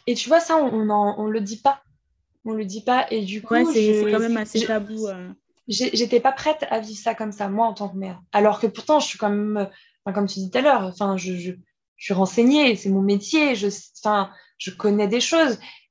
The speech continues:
Speaker 1: Et j'ai, et pendant ma grossesse, j'ai préparé cet allaitement, on l'a préparé, ce cododo, on l'a porté, ce, on l'a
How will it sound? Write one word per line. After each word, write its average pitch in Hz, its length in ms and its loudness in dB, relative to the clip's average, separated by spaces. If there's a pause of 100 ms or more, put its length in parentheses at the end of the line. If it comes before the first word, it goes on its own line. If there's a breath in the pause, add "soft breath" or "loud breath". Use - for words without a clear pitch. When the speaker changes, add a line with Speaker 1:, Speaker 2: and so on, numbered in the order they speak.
(340)
Speaker 1:
Et - 60 -2
j'ai, 190 380 2
et 180 60 -2
pendant 190 280 0
ma 190 120 0
grossesse, 202 440 -4
j'ai 277 140 -2
préparé 220 400 -4
cet 208 220 -10
allaitement, 208 460 -4
on 254 80 0
l'a 262 180 2
préparé, 220 400 -8
ce 202 160 -14
cododo, 202 500 2
on 262 140 6
l'a 247 160 2
porté, 226 260 -4
ce, - 80 -8 (180)
on 220 120 -2
l'a 220 240 0